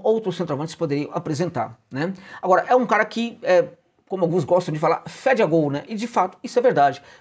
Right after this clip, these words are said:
Bola chegou nele, ele vai guardar. Tem um metro e oitenta e cinco, é um jogador que tem, não tem toda essa mobilidade pra trabalhar, é, fora da área, mas é um jogador que dentro da área tem até mais mobilidade do que outros centroavantes, né? Maiores do que ele, inclusive.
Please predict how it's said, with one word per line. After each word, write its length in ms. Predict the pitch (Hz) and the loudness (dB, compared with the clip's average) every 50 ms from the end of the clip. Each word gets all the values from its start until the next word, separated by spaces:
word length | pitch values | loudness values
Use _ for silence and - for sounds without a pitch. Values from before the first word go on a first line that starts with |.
| _ | _
Bola 200 | - 160 233 247 | -2 2 2 2
chegou 180 | 240 - 233 226 | 4 4 2 4
nele, 240 | 185 180 202 196 - - | 4 4 0 0 0 0
ele 100 | 220 196 | 0 0
vai 140 | 156 185 190 | 2 0 2
guardar. 240 | 214 170 143 135 - | 2 2 0 2 0
Tem 100 | 233 226 | 0 0
um 40 | |
metro 180 | 175 165 165 180 | 0 0 0 -2
e 20 | |
oitenta 240 | 170 - 139 135 - | -4 -4 -6 -12 -12
e 40 | 131 | -12
cinco, 280 | - - 202 208 196 208 | -10 -8 -8 -4 -4 -2
é 20 | |
um 20 | 156 | -2
jogador 200 | 165 202 156 165 | -2 -2 -4 -4
que 100 | - - | -6 -8
tem, 260 | - 160 160 147 - - - - - - - - - - - | -10 -8 -10 -10 -12 -14 -20 -20 -20 -20 -20 -20 -20 -12 -8
não 80 | 185 | -4
tem 140 | 190 214 202 | -2 -2 -4
toda 360 | 208 - - 240 247 208 208 | -4 0 2 2 4 6 4
essa 240 | 196 208 202 - 196 | 4 4 4 2 0
mobilidade 540 | 180 196 214 196 202 180 165 147 160 127 - | 2 2 0 0 0 0 0 0 0 -2 -2
pra 100 | - 147 | -8 -6
trabalhar, 320 | - 147 139 143 147 131 - - _ - | -4 -2 -2 -2 -2 -2 -6 -14 _ -14
é, 180 | - - 127 120 | -10 -8 -8 -8
fora 280 | - - - 147 131 | -8 -4 -2 0 0
da 140 | 135 160 165 | 2 4 4
área, 320 | 160 180 214 240 254 226 - - - - - | 6 6 6 4 4 2 0 -6 -20 -20 -8
mas 160 | - 175 170 170 | 0 0 2 2
é 40 | |
um 40 | 202 | 2
jogador 220 | 196 202 165 180 196 | 2 2 2 2 0
que 120 | - 202 | -2 -2
dentro 260 | 156 185 208 202 185 | -2 -2 -2 -2 0
da 80 | 165 156 | 0 2
área 120 | 185 196 | 0 0
tem 120 | 190 208 190 | 0 0 0
até 160 | 190 240 226 | 0 0 -4
mais 340 | 202 208 220 254 254 170 170 | -2 0 0 0 0 0 -2
mobilidade 680 | 180 180 156 143 127 123 110 120 185 214 208 135 127 | -4 -4 -4 -4 -6 -8 -2 0 2 2 2 0 -2
do 100 | 143 156 | -8 -8
que 160 | - 208 - - | -8 -10 -8 0
outros 400 | 220 226 240 - - 220 220 - | 0 0 0 0 -4 -12 -6 -6
centroavantes, 580 | 247 226 233 233 233 190 208 220 214 - - | -6 -2 0 0 2 2 0 0 -2 -6 -6
né? 80 | 139 143 | -6 -4
Maiores 420 | 139 143 143 139 156 175 165 151 120 | -2 2 2 4 4 4 4 2 0
do 100 | 147 143 | -4 -8
que 240 | - 135 127 143 165 | -6 -4 0 0 0
ele, 120 | 156 131 | 0 -2
inclusive. 500 | 120 - 127 104 117 170 170 139 120 - | -4 -10 -10 -6 -4 -4 -4 -4 -6 -10